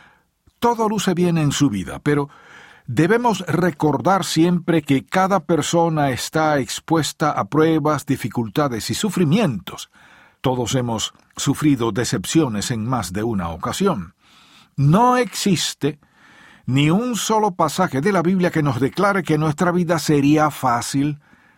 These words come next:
Dios nunca nos ha prometido tal cosa. Nos ha dado maravillosas promesas, pero ninguna de ellas nos asegura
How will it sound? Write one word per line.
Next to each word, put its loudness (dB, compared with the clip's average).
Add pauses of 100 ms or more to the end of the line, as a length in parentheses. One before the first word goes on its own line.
(260)
Dios 0
nunca 2
nos 0
ha 0
prometido 0
tal -2
cosa. -2 (840)
Nos 0
ha 4
dado 2
maravillosas 0
promesas, -2
pero 2
ninguna 0
de 0
ellas -2
nos -2
asegura 0